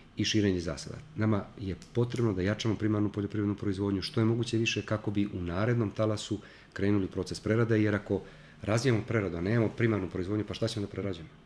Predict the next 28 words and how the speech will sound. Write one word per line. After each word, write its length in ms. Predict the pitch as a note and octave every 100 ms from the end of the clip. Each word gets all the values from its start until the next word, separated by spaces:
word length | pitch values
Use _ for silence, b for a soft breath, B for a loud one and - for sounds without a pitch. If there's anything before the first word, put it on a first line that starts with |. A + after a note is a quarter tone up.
| -
Tu 100 | -
će 120 | F#2+
nastati 300 | G2 - A#2
ozbiljan 220 | G2 G2 F#2
problem. 300 | G2 F2 D#2 F2
Imaćemo 300 | G#2+ B2 A#2
kapacitete, 640 | B2 A2+ - A#2 A#2 A2+ B B B
ali 160 | F#2 F#2
ćemo 200 | G2+ A#2
opet 180 | A2+ - - - -
biti 260 | G#2 - -
uvozno 360 | B2+ B2+ F#2+ E2+
zavisni. 360 | D#2+ D#2 - - B B -
Zato 240 | A2 A#2
moramo 280 | A2+ A2 G#2
ići, 380 | G#2 - G2 -
a, 100 | F#2+
korak 240 | F2+ F#2 F2+
po 100 | F2+
korak. 220 | E2+ -
Međutim, 340 | F#2 A#2 B2+ B2 B B B B
mimo 220 | - B2+ B2
ovih 120 | A#2+
projekata 360 | B2 B2 A2+
koje 160 | G2+ G2
ste 120 | - F2 G2+ -
pomenuli, 480 | G2 G#2+ A#2+ A2+ G#2 - - - -
a, 260 | F#2+ F#2